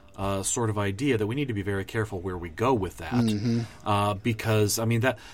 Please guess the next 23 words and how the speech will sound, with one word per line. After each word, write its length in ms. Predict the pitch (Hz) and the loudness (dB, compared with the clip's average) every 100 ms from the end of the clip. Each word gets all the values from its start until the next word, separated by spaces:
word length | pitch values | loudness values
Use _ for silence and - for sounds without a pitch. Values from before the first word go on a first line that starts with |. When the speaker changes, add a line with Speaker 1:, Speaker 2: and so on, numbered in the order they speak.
| - 101 - | -14 -14 0
Speaker 1:
that 240 | 139 139 143 | 6 6 6
opens 440 | 131 117 117 110 | 2 2 2 4
up 200 | 107 107 - | 4 2 2
all 220 | 113 110 | 4 4
sorts 500 | 104 - - 143 131 | 2 0 2 2 2
of 160 | 98 - | -4 -2
possibilities, 720 | 101 95 95 92 90 98 110 - - - | -2 -2 -2 -4 -2 -2 -2 -6 -14 0
and 200 | 214 220 | 0 2
there, 160 | 160 170 | 2 0
there 240 | 156 151 | 2 4
are 40 | 160 | 6
quite 220 | - 226 | 8 8
a 60 | 190 | 8
number 240 | 156 147 | 6 4
of 100 | 120 | 4
theologians, 840 | - 123 120 165 120 95 92 113 - - - | 4 4 6 6 4 0 0 -4 -6 -14 -6
uh, 280 | 120 120 127 | 4 6 6
who 180 | 120 143 | 6 2
just 400 | 123 135 - 104 | 6 4 2 0
don't 240 | 110 123 | 2 2
go 220 | 120 160 147 | 6 8 10
Aristotelian, 880 | 104 101 - - 92 90 90 98 113 - | 8 2 -2 -4 -4 -4 -4 -6 -8 -10
uh, 240 | - 101 | -2 0